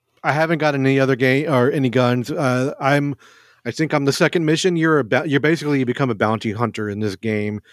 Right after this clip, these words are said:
You, you're from Earth, and your, your house gets transported to this other world, and, uh, they take jokes really far. There is a, there is an old movie from the eighties starring Denise Richards,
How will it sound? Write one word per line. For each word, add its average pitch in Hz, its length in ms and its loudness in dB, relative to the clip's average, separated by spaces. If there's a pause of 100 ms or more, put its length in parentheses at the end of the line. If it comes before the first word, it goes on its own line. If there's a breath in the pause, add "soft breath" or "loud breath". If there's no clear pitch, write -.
(340 soft breath)
You, 127 240 4
you're 131 180 2
from 147 320 0
Earth, 123 420 2
and 113 120 -2
your, 113 400 -4
your 120 500 -4
house 135 380 0
gets - 180 -6
transported 127 600 -2
to 123 80 -4
this 117 300 -4 (560)
other 139 200 4
world, 120 560 4 (440)
and, 127 420 -2 (280)
uh, 175 40 -10 (320)
they 208 140 0
take 240 260 0
jokes 156 300 2
really 123 300 0
far. 110 380 -2
There 135 240 2
is 147 140 0
a, 151 200 4
there 147 140 2
is 202 120 4
an 208 100 -2
old 151 340 0
movie 127 300 2
from 117 160 -6
the 107 160 -4
eighties 110 380 -2
starring 110 360 2
Denise 110 340 0
Richards, 151 560 0